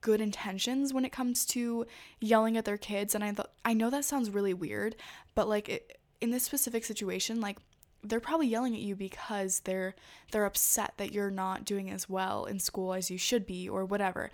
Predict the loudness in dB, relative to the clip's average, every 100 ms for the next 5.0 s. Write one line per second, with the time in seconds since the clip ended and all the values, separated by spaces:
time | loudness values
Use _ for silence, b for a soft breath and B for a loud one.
0 | 0 2 2 0 -2 2 2 2 0 -2
1 | -2 2 4 4 4 2 2 0 -2 -2
2 | -4 -6 -4 -4 -4 0 0 0 0 0
3 | 0 0 2 2 2 2 4 4 2 0
4 | 0 0 2 2 2 0 0 -4 -4